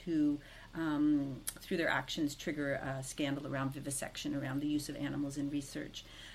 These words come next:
Um, and at the center of that is, uh, uh, the brown dog, and there's a, a statue in England that was erected at the time, um, which became a focal point for protests and riots.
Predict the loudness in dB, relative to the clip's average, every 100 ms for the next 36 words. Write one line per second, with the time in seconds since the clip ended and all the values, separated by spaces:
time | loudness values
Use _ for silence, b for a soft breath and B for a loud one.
0 | -2 2 4 4 4 2 4 4 4 0
1 | 0 0 -2 -2 0 0 -2 0 0 -2
2 | -10 -6 -2 2 4 4 2 -2 -4 -4
3 | -2 -2 -2 -4 -6 -6 -8 -6 -2 -4
4 | -4 -2 0 2 2 0 -2 -4 -4 -2
5 | -2 -4 -8 -8 -8 -4 0 4 4 2
6 | B B -6 -2 4 4 4 0 -2 2
7 | 4 4 0 -2 -4 0 0 0 -2 -6
8 | -6 -2 -2 -2 -4 -6 -4 0 2 2
9 | 2 2 0 -4 -8